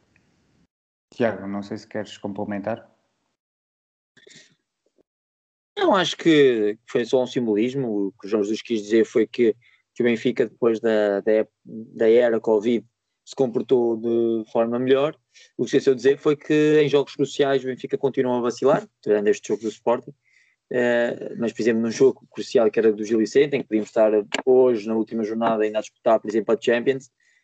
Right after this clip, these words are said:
Speaker 2: eh, perdemos claramente e de forma, não dir-, não diria anedótica, mas de uma forma em que taticamente fomos, fomos amplamente super-,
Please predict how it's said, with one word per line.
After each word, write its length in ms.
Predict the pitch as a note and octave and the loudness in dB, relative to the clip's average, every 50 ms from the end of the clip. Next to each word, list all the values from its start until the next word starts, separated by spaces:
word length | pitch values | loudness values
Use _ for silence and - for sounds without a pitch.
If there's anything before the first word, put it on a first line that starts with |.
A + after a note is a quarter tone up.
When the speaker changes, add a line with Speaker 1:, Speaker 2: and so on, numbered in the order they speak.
| _ _ _ | _ _ _
Speaker 2:
eh, 120 | - - - | -2 -2 -2
perdemos 380 | - - A2 G#2+ A2+ A2 G#2+ | 0 0 0 2 2 0 0
claramente 580 | - - A2+ A2 A2 G#2 G#2+ A2 A#2+ B2+ A#2 A#2+ | 0 0 2 2 2 2 0 -2 -4 -2 -2 -4
e 40 | G#2+ | -4
de 60 | - | -4
forma, 600 | - - A2+ G#2+ G2+ G2+ G2+ G2+ G2 G2 F#2+ F#2+ - _ - - - - - - - _ _ _ _ _ _ - - - - _ _ _ _ _ _ _ _ _ _ | -2 -2 0 0 0 0 -2 -4 -6 -6 -8 -12 -14 _ -12 -12 -10 -10 -12 -14 -14 _ _ _ _ _ _ -20 -20 -20 -20 _ _ _ _ _ _ _ _ _ _
não 160 | A2 G#2+ G#2+ | -6 -6 -6
dir-, 380 | G2+ G2 A2 A2+ A2 A2+ A2 A2 | -2 0 0 0 2 2 0 0
não 160 | A2+ A#2 A#2 | 0 0 0
diria 280 | A2+ G#2+ A2+ A2 A2+ A2 | 2 2 4 4 4 2
anedótica, 580 | G#2+ A2 G#2 G2+ G#2+ A2 G#2+ - A2 - A2+ | 2 0 0 2 2 2 0 -2 -2 0 0
mas 200 | G#2+ G#2+ G#2+ G#2 | 0 0 -4 -6
de 540 | - - - _ _ _ _ _ _ _ A#2 | -8 -12 -18 _ _ _ _ _ _ _ -4
uma 60 | A2 | -4
forma 240 | - - A#2+ A#2+ B2 | 0 0 -2 0 -2
em 60 | B2 A2+ | -4 -6
que 400 | - - - - - - - - - | -8 -12 -10 -8 -8 -8 -10 -12 -4
taticamente 600 | - C3+ B2+ - B2+ A#2 - B2+ A#2 A#2+ B2 A#2+ | -2 -2 -2 0 -2 -2 0 0 0 0 -2 -6
fomos, 460 | - - C3 B2 A#2+ A#2 A2 - - _ _ _ _ _ _ _ _ _ | -2 -2 -2 -2 -2 -6 -10 -14 -20 _ _ _ _ _ _ _ _ _
fomos 240 | _ A#2 A#2 A#2 A2 | _ -6 -4 0 0
amplamente 720 | B2 A#2+ A2+ B2 A#2+ A#2 A#2 A#2 A#2 A2+ - - A2+ A2+ A2+ | -2 0 2 0 0 2 0 -2 -2 -4 -4 -2 -2 0 -2
super-, 480 | G#2+ - B2+ A2+ - A#2 A#2 A2+ A2 | -2 -4 -8 -6 -4 -2 -2 -2 -2